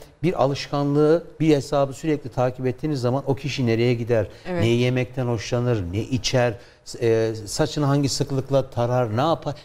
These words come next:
Speaker 1: Bakın hepsini, birçok
Speaker 2: Her
Speaker 1: şeyi
Speaker 2: şey var.
Speaker 1: oradan alabilirsiniz. Ve, e, bu bilgileri toparladığınız zaman o kişiye ilişkin zaten birçok veri elde edebilirsiniz.
Speaker 2: Hı hı.
Speaker 1: Bunun bir noktası da dijital profilleme.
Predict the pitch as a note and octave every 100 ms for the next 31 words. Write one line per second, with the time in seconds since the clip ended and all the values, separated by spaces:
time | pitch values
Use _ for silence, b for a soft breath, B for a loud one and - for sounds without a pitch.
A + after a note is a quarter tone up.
0 | - D3+ A#2+ - A3+ - - C3+ E2 D#2+
1 | b b - - G3+ G#3+ C#3+ E3 D#3 C#3+
2 | C#3 E3 A#2 A#2+ A#2 A2+ C3+ - F#2+ -
3 | - B B B B C3+ F3 D#3+ - b
4 | b - C#3 C3+ C3+ C3+ - A#2 A#3 D#4
5 | B3+ F3 E3+ D3+ C#3+ - - D3+ D#3+ D#3
6 | D#3 D3+ G#3 A3 E3 A#2 A#2+ C#3+ E3+ -
7 | F#3+ C#3 D#3+ - D#3 G#2+ C#3+ E3+ D#3 C#3+
8 | - C#3 B2 C#3+ B2 B2 C#3 F#3 B3 C4
9 | A#3+ C#3 D#3+ B3+ A3+ - - _ _ _
10 | _ - G3 F#3 - E3+ - A3+ B2+ -
11 | C3+ C#3 D#3+ G3 G3 - A#2+ - A2+ F#2+
12 | D#2+